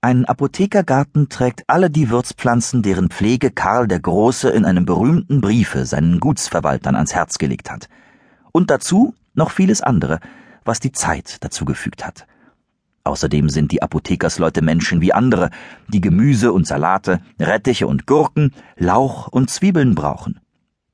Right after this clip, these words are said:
Das alles ist beetweise abgeteilt. Und während einiges fortwächst, wie es gesät wurde, sät man anderes in besondere, geschützte Kastenbeete, aus denen dann die Pflänzlinge, wenn sie stark geworden sind, ins freie Land verpflanzt werden.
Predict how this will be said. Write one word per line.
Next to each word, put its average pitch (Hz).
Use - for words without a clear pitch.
Das -
alles 95
ist -
beetweise 101
abgeteilt. -
Und 78
während 71
einiges 85
fortwächst, 101
wie 85
es 69
gesät 76
wurde, 131
sät 131
man 120
anderes 170
in 120
besondere, 156
geschützte 143
Kastenbeete, -
aus 82
denen 92
dann 90
die 92
Pflänzlinge, 98
wenn 71
sie -
stark -
geworden 90
sind, 107
ins -
freie 90
Land 71
verpflanzt -
werden. -